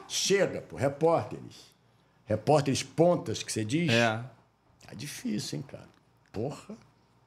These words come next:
Speaker 1: Tá bem difícil. Marco Vasconcelos, da Tupi. Excelente. Outro. Puta que,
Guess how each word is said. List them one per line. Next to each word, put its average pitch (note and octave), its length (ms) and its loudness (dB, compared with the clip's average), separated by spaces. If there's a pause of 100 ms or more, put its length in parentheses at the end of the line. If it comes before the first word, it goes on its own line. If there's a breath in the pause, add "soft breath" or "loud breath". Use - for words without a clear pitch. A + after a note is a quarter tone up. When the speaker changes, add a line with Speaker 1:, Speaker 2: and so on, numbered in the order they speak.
(260)
Speaker 1:
Tá G2 100 -2
bem A2+ 420 2
difícil. A#3 380 -4 (220 loud breath)
Marco F#3+ 520 2
Vasconcelos, C#3 800 0
da A2 120 0
Tupi. G#2+ 500 -4
Excelente. G#2+ 720 -2 (1500)
Outro. A2+ 460 -2 (440)
Puta - 420 -12
que, - 140 -2